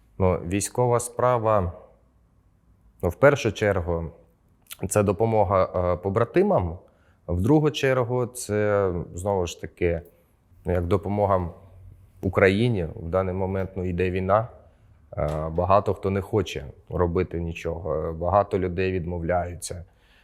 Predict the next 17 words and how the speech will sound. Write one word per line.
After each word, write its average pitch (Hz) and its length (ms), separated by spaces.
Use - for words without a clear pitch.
Ем, 80 320
але 90 180
треба 92 300
розуміти: 92 560
якщо 87 840
ми 92 160
не 90 160
будемо 87 560
повертатись, 95 720
не 85 100
будемо 85 380
робити 98 400
для 123 180
держави 104 500
щось, 87 280
то 87 460
країна-агресор, 92 1000